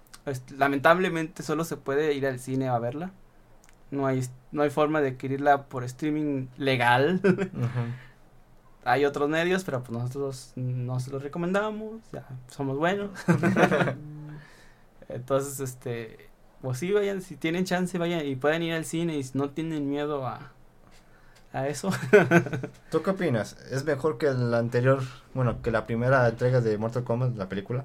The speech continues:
Speaker 1: La de los noventas.
Speaker 2: Ujú.
Speaker 1: Yo creo que, mm, o sea, se dan un tiro, ¿no? O sea, an-, a mí lo que no me gustó de esta
Speaker 2: Ujú.
Speaker 1: es el penso-, el personaje que se inventaron.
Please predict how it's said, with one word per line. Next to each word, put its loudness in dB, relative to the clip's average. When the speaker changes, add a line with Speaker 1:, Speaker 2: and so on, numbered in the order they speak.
Speaker 1:
La -6
de -2
los -6
noventas. 0
Speaker 2:
Ujú. -6
Speaker 1:
Yo -4
creo -2
que, 0
mm, -2
o -20
sea, -2
se 0
dan 0
un -2
tiro, -6
¿no? -2
O -4
sea, -4
an-, -12
a 0
mí 4
lo 8
que 0
no 2
me 2
gustó 0
de 4
esta -6
Speaker 2:
Ujú. -8
Speaker 1:
es 0
el 0
penso-, -4
el -6
personaje -6
que -14
se -8
inventaron. -4